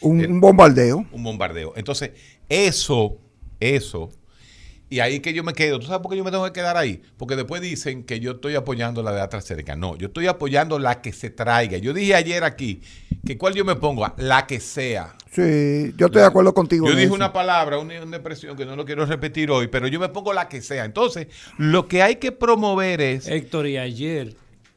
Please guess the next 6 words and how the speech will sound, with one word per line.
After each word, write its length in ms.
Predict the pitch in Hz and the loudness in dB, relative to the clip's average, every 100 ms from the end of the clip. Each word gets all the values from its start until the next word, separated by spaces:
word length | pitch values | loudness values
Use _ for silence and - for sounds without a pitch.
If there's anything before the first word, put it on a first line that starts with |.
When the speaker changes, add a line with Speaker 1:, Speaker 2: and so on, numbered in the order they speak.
| _ _ | _ _
Speaker 3:
parecía 440 | 127 127 123 156 165 | -12 -10 -10 -10 -10
como 260 | 170 170 170 | -10 -10 -8
un 220 | 165 170 165 | -10 -10 -10
muchachito. 680 | 175 185 - 135 101 _ - _ - | -6 -8 -8 -16 -16 _ -20 _ -18
Speaker 2:
¿Quién? 240 | 98 76 69 _ - | -16 -16 -20 _ -14
Speaker 3:
El 480 | 113 107 107 101 | -8 -6 -6 -8